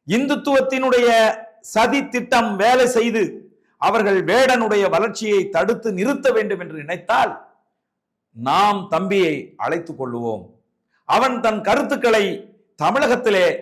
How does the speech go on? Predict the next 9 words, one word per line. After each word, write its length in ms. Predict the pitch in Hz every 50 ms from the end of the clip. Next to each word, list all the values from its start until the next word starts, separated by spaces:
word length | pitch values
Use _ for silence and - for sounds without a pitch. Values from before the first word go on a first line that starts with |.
| - -
தமிழ் 300 | _ 170 196 254 302 302 285
மக்கள் 300 | 277 247 - 240 220 202
மத்தியிலே 500 | 190 180 - - 196 175 165 156 147 139 127 - - -
பாடட்டும், 560 | 143 139 147 151 175 165 - - 120 120 113 92 - _ _ _ _ _ _ _ _ _ _ _ -
உலகம் 320 | 208 269 294 285 311 311
முழுதும் 300 | 311 311 330 339 330 311
இருக்கக்கூடிய 500 | 294 285 285 285 269 269 - 262 247 240 233 233
தமிழர்கள் 520 | - 220 233 294 320 320 302 277 277 247
மத்தியிலே 480 | 226 220 220 - 226 208 196 190 180 165